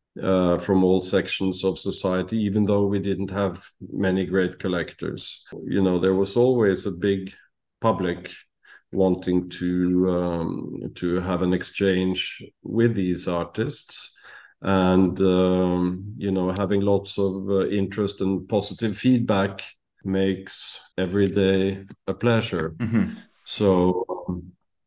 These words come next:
Speaker 1: so that's the difference. I mean, Stockholm and, and Copenhagen was always well in front. This has somewhat leveled over the last few years because, um,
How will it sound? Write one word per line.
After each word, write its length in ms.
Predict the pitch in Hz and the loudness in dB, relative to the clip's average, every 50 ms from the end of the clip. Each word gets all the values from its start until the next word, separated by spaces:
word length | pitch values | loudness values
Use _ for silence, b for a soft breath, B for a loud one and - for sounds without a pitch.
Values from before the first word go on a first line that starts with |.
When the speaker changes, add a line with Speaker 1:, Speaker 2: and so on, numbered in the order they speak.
| _ - - - | _ -16 -8 -2
Speaker 1:
so 160 | - 127 127 | 2 4 6
that's 280 | 123 139 143 - - | 6 6 6 6 6
the 100 | - 135 | 4 4
difference. 640 | 113 - 117 104 92 - - 101 98 98 98 - - | 4 6 4 4 4 2 0 2 2 4 4 4 2
I 120 | 110 104 101 | 2 2 2
mean, 600 | 104 101 101 101 101 101 104 104 107 107 104 - - - - - | 2 2 2 2 2 2 0 0 0 -2 -4 -6 -8 -12 -2 0
Stockholm 520 | - - - 120 101 - 120 113 110 113 | 2 4 4 4 4 4 4 4 4 4
and, 280 | 110 107 107 107 - - | 4 4 2 2 0 0
and 220 | - 104 104 98 | 0 0 0 -2
Copenhagen 920 | - - 123 123 120 - 123 113 107 104 101 98 92 95 104 101 104 107 104 | 2 2 2 4 4 2 2 2 2 2 2 0 0 0 0 0 0 0 0
was 240 | 107 104 98 - 107 | -2 -2 -2 -2 -2
always 760 | 107 104 104 104 104 104 98 98 98 98 101 - - B B B B B B B B B - | -2 0 0 0 0 0 0 0 0 -2 -4 -8 -10 B B B B B B B B B -4
well 300 | - 101 101 101 101 104 110 | 0 4 4 6 6 6 6
in 160 | 104 104 101 | 4 4 2
front. 560 | 104 - 110 107 110 123 151 165 170 - - - | 0 -2 -2 0 0 0 0 -2 -4 -8 -14 -12
This 420 | - 104 117 123 123 - - - | -4 0 2 4 4 4 2 2
has 540 | 117 113 110 107 - - - - - 113 - | 0 0 0 0 -2 -4 -6 -6 -6 -4 -2
somewhat 680 | - 131 127 123 127 123 110 107 104 101 101 - - - - - - _ _ _ _ _ _ _ _ _ _ _ _ - | 2 4 4 6 6 6 6 4 4 2 2 -2 -6 -12 -12 -12 -14 _ _ _ _ _ _ _ _ _ _ _ _ 0
leveled 640 | 107 117 123 123 113 110 98 90 92 92 90 - - - | 2 4 4 4 4 4 2 2 0 -2 -4 -8 -14 -8
over 240 | - - 101 90 98 | -4 -4 -2 -2 0
the 100 | 90 98 | 0 0
last 300 | 92 95 92 87 - - | 0 2 0 0 -2 -4
few 100 | - 98 | -4 -2
years 440 | 92 92 90 92 95 104 107 104 - | -2 0 0 0 0 0 -2 -6 -8
because, 640 | - - 90 - - 98 92 92 87 - - - - | -8 -8 -8 -6 -4 -4 -4 -4 -4 -6 -6 -2 0
um, 580 | 101 95 95 92 92 92 90 90 90 87 82 | 2 4 4 4 4 2 2 2 0 -2 -4